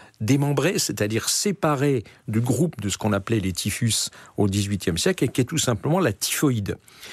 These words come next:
Mais la typhoïde n'a été vraiment individualisée qu'au milieu, au début, d'ailleurs peu après la mort de, de Beethoven, euh, n'a été individualisée qu'au dix-neuvième siècle. Donc en gros, ce sont des fièvres intestinales contre lesquelles on ne pouvait rien.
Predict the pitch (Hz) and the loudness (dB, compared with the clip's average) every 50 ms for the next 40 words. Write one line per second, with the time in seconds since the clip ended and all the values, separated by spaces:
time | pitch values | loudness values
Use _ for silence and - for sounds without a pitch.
0 | - - - 120 120 127 120 - - 180 - - 139 131 165 202 196 165 131 123 | -10 0 0 2 2 2 0 0 -2 -2 2 2 2 4 4 4 4 2 4 2
1 | 127 110 - 139 117 120 165 175 175 165 156 131 123 120 120 135 127 135 117 110 | 0 2 0 0 2 2 2 2 2 2 2 2 2 0 0 0 -2 -2 0 2
2 | 117 107 104 110 101 117 170 165 - - 117 117 135 156 156 135 123 135 156 - | 0 2 2 0 2 2 0 0 2 0 0 2 2 2 2 4 2 2 2 2
3 | 113 110 120 156 139 117 113 135 151 107 104 98 107 113 - - 185 190 180 143 | 2 2 2 2 2 2 -2 0 0 2 2 2 2 0 0 0 2 2 2 2
4 | - - - 156 143 117 104 113 120 120 110 95 92 90 87 87 85 82 82 - | -2 -2 -2 -2 0 0 0 2 2 2 2 0 0 0 0 0 -2 -2 -4 -6
5 | - - - 107 107 98 104 95 90 98 92 - 104 110 143 156 165 156 - - | -8 -8 -8 -6 -2 -2 0 0 0 0 0 2 2 2 2 0 -2 -4 -4 -8
6 | - - - - - - 95 95 90 87 - 110 120 117 123 117 - - 147 143 | -8 -10 -8 -4 0 0 2 2 2 2 2 2 2 2 2 0 2 2 0 0
7 | - - 139 139 135 123 131 123 127 113 110 110 98 98 104 104 143 156 - - | 2 0 -2 0 0 -2 -2 0 0 2 2 2 2 2 2 2 2 2 2 -2
8 | 127 117 117 113 101 107 104 90 95 101 95 92 - - - - - - - - | -2 0 0 0 2 2 2 2 0 -2 -2 -2 -2 -2 -4 -4 -6 -12 -10 0
9 | - 135 123 - - - 147 135 131 127 151 185 170 - 139 113 - 151 147 123 | 0 0 0 2 0 0 2 2 2 2 2 2 2 2 0 0 0 -2 0 0
10 | 113 104 - - 135 143 135 123 110 92 107 104 92 - 95 - - - - 95 | 0 -2 0 0 0 0 2 0 0 0 0 -2 0 -2 -2 -2 -2 0 2 4
11 | 110 147 196 185 - - - - - - - - 180 185 180 - 151 139 135 127 | 4 4 2 2 -2 -10 -16 -18 -20 -10 0 2 2 2 2 0 0 0 0 -2
12 | - - 123 117 101 90 90 87 - - 92 85 90 90 90 - 127 147 175 214 | 0 0 0 2 2 0 -2 -4 -4 -6 -4 -2 0 0 2 2 2 2 2 0
13 | 277 | -2